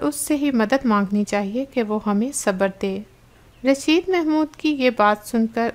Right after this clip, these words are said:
आप भी जान गए होंगे कि वो ना सिर्फ बड़े अदाकार हैं बल्कि बहुत बड़े इंसान भी हैं और बहुत बड़ा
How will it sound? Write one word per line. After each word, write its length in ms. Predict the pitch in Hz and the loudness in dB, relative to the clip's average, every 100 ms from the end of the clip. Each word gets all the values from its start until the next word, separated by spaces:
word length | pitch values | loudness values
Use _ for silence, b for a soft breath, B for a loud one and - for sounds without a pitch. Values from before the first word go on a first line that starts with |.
| - | -8
आप 380 | - 214 240 - | 0 2 2 -4
भी 180 | - 226 - - - _ - | -8 -8 -8 -20 -20 _ -4
जान 320 | 214 214 247 | 0 2 2
गए 180 | 233 208 | 0 2
होंगे 460 | 202 196 190 226 294 B B B B | 2 0 0 -4 -4 B B B B
कि 120 | - 311 | -2 0
वो 200 | 302 311 | 2 0
ना 280 | 262 220 302 | 2 4 2
सिर्फ 300 | - 285 262 - - | 0 -4 -4 -2 0
बड़े 180 | 214 208 | 2 2
अदाकार 560 | 214 196 202 - 202 220 | -2 0 -2 0 0 0
हैं 220 | - 277 294 247 | -4 -4 -4 -2
बल्कि 400 | 214 220 262 262 247 | -2 -2 -2 -4 -2
बहुत 300 | 220 214 185 208 | -6 -4 -8 -2
बड़े 180 | 202 226 - | -2 -2 -2
इंसान 520 | 240 220 - 202 202 214 | 0 0 0 0 0 0
भी 200 | 214 202 | 0 0
हैं 260 | 196 196 - b b _ - | 0 -4 -10 b b _ -2
और 140 | 277 277 - | 0 2 0
बहुत 340 | 247 311 320 | 0 -2 -2
बड़ा 200 | 214 208 | -2 0